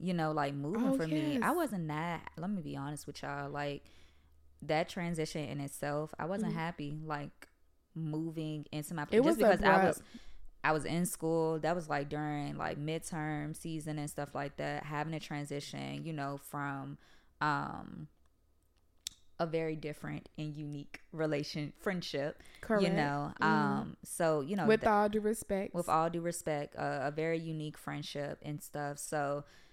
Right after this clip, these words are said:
Speaker 1: it was a lot, but I wasn't, I wasn't really feel moving into my new home and space where
Speaker 2: Right.
Speaker 1: it, I probably should have been the most happiest,
Speaker 2: Right.
Speaker 1: you know. So I'm just getting into that space where peace does surpass all understanding, because
Speaker 2: Mm-hmm.
Speaker 1: what was taking place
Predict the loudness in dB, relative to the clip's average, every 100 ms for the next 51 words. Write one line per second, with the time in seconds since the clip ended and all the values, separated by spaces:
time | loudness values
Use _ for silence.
0 | -20 -2 2 4 4 2 0 2 2 0
1 | 0 0 2 0 0 -2 -2 0 0 0
2 | -4 -6 -8 -6 -4 -2 -4 -6 -4 -4
3 | -4 -6 -8 -8 -8 -6 -6 -6 -8 -8
4 | -8 -8 -8 -8 -10 -6 -4 -4 2 6
5 | 8 8 4 0 -4 -20 _ -20 -20 -2
6 | -2 0 -2 -2 -4 -4 -6 -8 -10 -6
7 | -4 -4 -6 -4 -4 0 2 4 4 2
8 | -2 -10 -16 0 4 6 4 2 2 2
9 | 0 0 0 0 0 -2 -6 -6 -8 -8
10 | -6 -2 -2 -2 -2 -2 -2 -6 -8 -4
11 | -2 -2 -2 -6 -6 -4 -4 -4 -6 -6
12 | -8 -8 -4 -4 -2 -4 -2 0 2 0
13 | 0 -2 -2 2 4 2 2 -2 0 -4
14 | -4 -4 -4 -4 -8